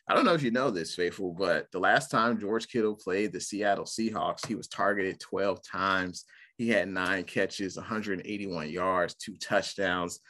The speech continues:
Like, can we get that type of, of performance? Obviously, we know Kittle is a mismatch nightmare,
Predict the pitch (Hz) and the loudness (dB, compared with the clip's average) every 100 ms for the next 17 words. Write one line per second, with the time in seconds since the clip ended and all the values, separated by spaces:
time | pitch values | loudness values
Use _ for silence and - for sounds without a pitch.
0 | - - - 120 185 185 - 120 123 117 | -16 -10 0 2 4 2 6 4 6 2
1 | - 113 _ 107 98 - 95 - 117 113 | 0 -6 _ -4 -4 -6 -10 0 2 4
2 | 110 - - - - 101 110 101 107 101 | 2 -4 -16 -20 0 2 4 2 -2 -2
3 | 101 95 - 101 95 90 98 95 92 95 | -2 -2 -2 -4 -2 -2 -2 -2 -4 -6
4 | - 92 92 92 87 90 92 85 | -4 -4 -4 -2 0 0 -2 -2